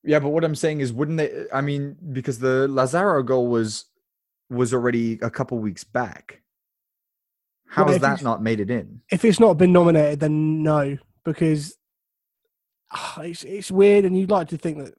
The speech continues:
Speaker 2: the best goals would, but there has to be some kind of
Speaker 1: Cutoff date.
Speaker 2: Yeah, and there has to be some sort of criteria.
Speaker 1: Yeah, yeah. Well, I mean, it's hard to see why those two goals wouldn't get nominated because they are pretty good.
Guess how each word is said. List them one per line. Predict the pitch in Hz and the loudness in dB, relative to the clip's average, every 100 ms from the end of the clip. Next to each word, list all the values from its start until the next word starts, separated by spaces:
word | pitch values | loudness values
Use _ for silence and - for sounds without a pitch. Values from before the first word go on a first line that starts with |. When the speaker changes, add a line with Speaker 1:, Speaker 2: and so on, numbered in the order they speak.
| - | -8
Speaker 2:
the | 160 | -6
best | 147 151 - | -4 -4 -4
goals | 151 147 143 | -4 -4 -4
would, | 147 156 143 | -2 -4 -4
but | |
there | 151 | -8
has | 160 175 - | -6 -8 -8
to | |
be | 160 | -10
some | - 165 151 | -2 -2 -2
kind | 143 151 143 135 | -2 -2 0 -2
of | 139 135 131 _ _ _ _ _ - | -6 -6 -10 _ _ _ _ _ -10
Speaker 1:
Cutoff | - 98 92 - | -6 -6 -6 -8
date. | 92 82 _ _ _ _ _ _ _ _ _ _ | -10 -12 _ _ _ _ _ _ _ _ _ _
Speaker 2:
Yeah, | 165 196 196 | 2 4 4
and | 185 | 0
there | 185 | -4
has | 180 | -4
to | |
be | 202 | -4
some | - 196 | -4 -2
sort | 196 165 | -4 -6
of | |
criteria. | - 175 160 - 160 156 156 156 160 - _ _ _ _ _ _ _ _ _ _ - | -2 0 -2 -2 0 2 2 0 -2 -8 _ _ _ _ _ _ _ _ _ _ -6
Speaker 1:
Yeah, | 104 101 101 101 - | -2 -2 -4 -8 -12
yeah. | 104 101 98 - _ _ _ _ _ - | -6 -6 -6 -10 _ _ _ _ _ -2
Well, | 147 | 0
I | |
mean, | 151 151 | 0 0
it's | 143 - | 0 0
hard | 139 160 151 | 2 2 2
to | 147 127 117 | 0 0 0
see | - 139 127 | -4 -2 -2
why | 110 117 117 113 | -2 0 2 2
those | 104 117 117 117 | 0 0 0 -2
two | 123 107 | -6 -2
goals | 107 101 | 0 0
wouldn't | 101 127 107 | -2 -4 -2
get | 95 | -4
nominated | 92 92 92 90 87 | -4 -6 -6 -6 -8
because | 95 101 | -6 -4
they | 98 | 0
are | 101 95 | 0 0
pretty | 104 92 | -4 -6
good. | 101 85 | -6 -6